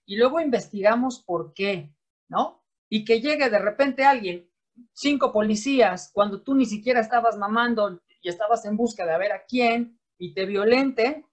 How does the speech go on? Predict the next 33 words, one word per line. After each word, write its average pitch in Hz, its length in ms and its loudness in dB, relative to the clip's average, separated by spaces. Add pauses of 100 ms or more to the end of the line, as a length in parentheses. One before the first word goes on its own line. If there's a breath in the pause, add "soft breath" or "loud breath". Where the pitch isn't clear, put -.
(100)
eso 349 280 4
sí 220 160 -4
me, 208 120 0
se 214 140 -6
me 202 100 -2
hace 190 200 -4
muy 180 220 -4
agresivo. 202 640 -4 (240)
Y 220 100 -10
si 233 160 -2
yo 277 160 -2
no 349 140 6
tuviera 285 320 -2
referencias 226 600 -2
internacionales 202 880 -4
de 180 100 -10
cómo 254 280 -2
lo 240 180 2
han 247 140 0
manejado 214 880 -2
otras 214 460 -2
policías 185 760 -6
y 196 40 -12
otras 190 340 -10
ciudades, 220 880 -2 (640)
que 208 140 2
van 240 380 4
desde 175 640 -2 (440)
una 262 240 2
división 220 760 0
de 180 520 -6
policía 196 540 0
L 220 140 0